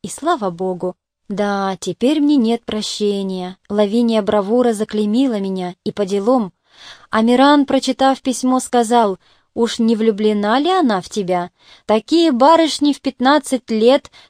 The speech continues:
только и делают, что влюбляются». Хотя она и пишет о Мишке Берге, но его можно только пожалеть,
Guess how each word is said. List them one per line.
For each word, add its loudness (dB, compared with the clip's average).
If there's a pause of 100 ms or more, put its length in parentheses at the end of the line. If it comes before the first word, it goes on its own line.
только 2
и -4
делают, 0
что -2
влюбляются». -2 (300)
Хотя 2
она 2
и 2
пишет -2
о -4
Мишке -4
Берге, -2 (280)
но 2
его 4
можно 2
только 0
пожалеть, -2